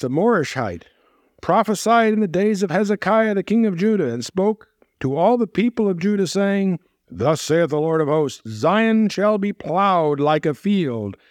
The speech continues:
and Jerusalem shall become heaps, and the mountain of the house like the high places of a forest." Did Hezekiah, the king of Judah, and all Judah put him to death? Did he not fear the Lord and besought the Lord, and the Lord repented of the evil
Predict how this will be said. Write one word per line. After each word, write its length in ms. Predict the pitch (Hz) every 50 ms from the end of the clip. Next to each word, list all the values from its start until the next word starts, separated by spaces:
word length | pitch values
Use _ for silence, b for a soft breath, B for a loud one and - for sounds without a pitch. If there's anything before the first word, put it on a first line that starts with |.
| b b
and 200 | b 131 143 135
Jerusalem 580 | 113 123 127 147 190 233 208 - - 214 202 185
shall 240 | 147 - 190 185 170
become 480 | 165 165 165 - - 175 165 156 151
heaps, 500 | 123 - 240 247 - - - - - - - b b b b
and 260 | b 135 139 139 139 131
the 60 | 123
mountain 460 | 120 139 170 202 233 254 208 208 202
of 120 | 190 170
the 160 | 147 147 135 -
house 460 | - 170 226 262 240 - - - - b b b b b
like 280 | b 120 139 143 135 -
the 120 | 131 123
high 340 | 107 - - 160 202 247 262
places 520 | - - - 233 240 240 202 160 185 170 156
of 100 | 160 147
a 80 | 147
forest." 580 | - - 269 370 330 151 120 - - - - _ _ _ _ _ _ _ _ _ _ _ _ _ _ _ _ _ _ -
Did 160 | 113 143 123
Hezekiah, 540 | 131 160 170 196 202 - 165 175 196 240 269
the 100 | 262 208
king 200 | - 175 202 254
of 100 | 254 190
Judah, 380 | 131 147 160 175 214 269 262
and 80 | 151 143
all 220 | 143 160 196 220
Judah 240 | 185 139 175 220 254
put 300 | - - - 202 196 143
him 180 | 196 233 262 254
to 60 | 226
death? 400 | 165 147 151 208 294 - - _ _ _ _ _ _ _ _ _ _ _ _ _ _ _ _ _ - -
Did 180 | 120 156 202 185
he 140 | 196 233
not 280 | 208 165 170 196 247 -
fear 240 | - - 185 208 240
the 100 | 247 233
Lord 360 | 202 170 165 175 196 233 240
and 160 | 220 175 151
besought 380 | 151 143 - - 165 175 202 196
the 80 | 202
Lord, 340 | 185 180 180 185 202 233 240
and 120 | 208 156 147
the 80 | 143
Lord 300 | 143 156 170 190 196 175
repented 560 | 165 156 151 _ - - 190 214 240 262 269
of 140 | 294 294 277
the 60 | 294
evil 440 | 277 285 302 311 294 320 349 370 359